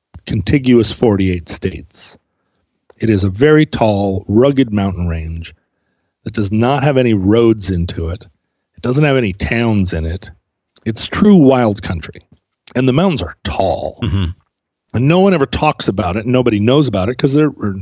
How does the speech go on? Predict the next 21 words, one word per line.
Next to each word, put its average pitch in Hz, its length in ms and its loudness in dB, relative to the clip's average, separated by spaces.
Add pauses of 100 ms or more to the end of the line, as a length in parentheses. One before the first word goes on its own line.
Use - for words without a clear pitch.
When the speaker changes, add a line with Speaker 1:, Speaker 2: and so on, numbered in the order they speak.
(100)
Speaker 1:
outside 104 440 -2
of 90 140 -6
the 90 280 -4
region 120 400 2
because 131 360 2
there 143 160 2
are 139 40 2
no 147 160 2
roads 175 300 4
into 98 260 -2
it 135 60 0
and 156 140 0
no 147 100 2
towns 165 400 -2
there. - 240 -18 (1160)
You 170 140 4
might 156 180 0
know 123 280 0
of 95 120 -6
it 107 180 -8
because 95 640 -6